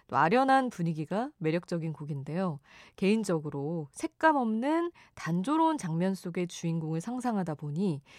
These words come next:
인물들의 눈빛에 집중하게 되더라고요. 서로를 그리워할 때, 영화처럼 다시 마주쳤을 때, 빗속에서 손을 잡고 걸을 때 표정들이 자꾸 떠올라서 막 일렁일렁 미치겠는 그런 느낌이랄까요?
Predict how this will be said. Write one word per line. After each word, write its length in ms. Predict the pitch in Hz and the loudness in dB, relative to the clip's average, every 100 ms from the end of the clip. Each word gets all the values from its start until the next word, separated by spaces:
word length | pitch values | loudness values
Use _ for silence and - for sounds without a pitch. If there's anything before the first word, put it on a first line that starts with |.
| - | -8
인물들의 680 | 175 185 208 269 262 220 196 | 0 2 2 2 0 2 0
눈빛에 840 | 147 175 208 285 - - 202 151 143 _ _ | 0 -2 -2 -4 -4 -4 -4 -4 -6 _ _
집중하게 600 | - 175 - 190 180 151 | -10 -10 -4 -2 -2 -2
되더라고요. 760 | 147 139 143 139 - 202 202 139 _ _ _ - - | -6 -8 -8 -8 -4 0 0 -2 _ _ _ -20 -20
서로를 460 | - 277 302 285 269 | -6 2 4 4 2
그리워할 520 | - 190 180 170 165 139 - | 0 -2 0 0 -2 -8 -10
때, 320 | 143 156 254 - - - | -8 -6 -8 -14 -16 -4
영화처럼 840 | 156 170 220 - 196 208 269 302 320 _ - | -2 0 0 -2 0 4 4 4 -2 _ -14
다시 280 | - 170 | -10 -6
마주쳤을 600 | 170 143 196 175 165 - 143 - | -4 -4 -4 -10 -10 -10 -12 -10
때, 220 | 135 135 _ _ - - _ | -12 -12 _ _ -20 -20 _
빗속에서 540 | - 196 277 254 254 254 | -6 -4 -2 0 0 0
손을 340 | 339 359 349 | 0 0 2
잡고 300 | 269 - 220 | 0 -2 -8
걸을 300 | - 160 160 | -4 -2 -2
때 280 | - 160 156 | -2 -4 -4
표정들이 720 | - 226 214 180 170 262 311 - - - | -4 -6 -4 -4 -2 -2 -2 -6 -20 -16
자꾸 440 | - 160 - 175 | -12 -12 -6 -6
떠올라서 760 | 170 240 226 165 139 143 160 254 _ - _ | 0 2 2 0 -2 -8 -8 -10 _ -20 _
막 160 | 156 147 - | -6 -6 -4
일렁일렁 720 | 185 214 220 185 156 160 160 | 0 4 4 4 2 0 0
미치겠는 800 | 165 - 202 175 147 147 170 139 | -2 -4 -2 -2 0 0 -2 -4
그런 320 | - 175 160 | -4 -2 -2
느낌이랄까요? 840 | 139 - 165 139 143 - 139 170 | -4 -6 -6 -6 -10 -10 -10 -10